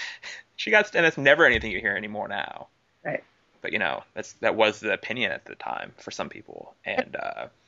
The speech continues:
Speaker 2: That's
Speaker 1: yeah, and you can go back on, speaking of S I, they have some good stuff where you can look up, like, within the internet era. So let's say, like, two thousand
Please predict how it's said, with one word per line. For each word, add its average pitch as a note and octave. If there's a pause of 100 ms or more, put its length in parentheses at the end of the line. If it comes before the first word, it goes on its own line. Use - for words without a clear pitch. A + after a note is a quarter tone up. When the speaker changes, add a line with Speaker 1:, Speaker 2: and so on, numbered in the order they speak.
Speaker 2:
That's G3
Speaker 1:
yeah, B2+
and C3
you B2+
can D#3+
go B3+
back D3+
on, B2+
speaking C#3+
of B2
S -
I, A2
they A2+
have B2+
some B2+
good A#2
stuff A2+
where A2
you A2
can G#2+ (580)
look A#2
up, A2
like, G#2
within B2
the -
internet G#2+
era. C#2
So -
let's -
say, G2+
like, F2+ (140)
two A2+
thousand G2+